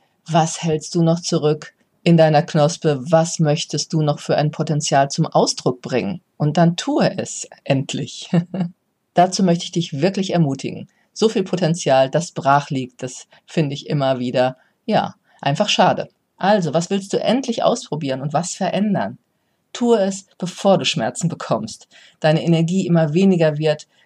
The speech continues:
weil du dich ausgelaugt fühlst oder dir deine Leichtigkeit, Freude oder Lebensqualität abhanden gekommen ist.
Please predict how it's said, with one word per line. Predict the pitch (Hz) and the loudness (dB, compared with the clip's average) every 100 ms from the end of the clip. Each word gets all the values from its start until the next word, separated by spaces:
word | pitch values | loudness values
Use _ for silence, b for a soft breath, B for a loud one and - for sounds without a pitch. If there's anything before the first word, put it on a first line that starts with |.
| - | -2
weil | 156 | 0
du | 151 | 0
dich | 147 - | -6 0
ausgelaugt | 151 165 - 156 135 - | 2 2 0 2 2 2
fühlst | - 143 143 135 - 160 | -8 -6 -4 -6 -8 -4
oder | 147 | -4
dir | 143 | -2
deine | 147 139 139 | -2 -2 0
Leichtigkeit, | 131 147 175 156 - 143 135 - _ _ _ | 0 0 -2 -10 -6 -4 -4 -8 _ _ _
Freude | - 151 151 151 135 | -6 2 2 4 2
oder | 139 | 2
Lebensqualität | 143 175 170 - 131 123 - 120 - | 4 2 0 -4 -6 -6 -6 -8 -8
abhanden | 113 - 123 123 123 | -10 -6 -4 -4 -8
gekommen | 117 - 110 98 | -8 -8 -10 -10
ist. | - - - | -12 -16 -20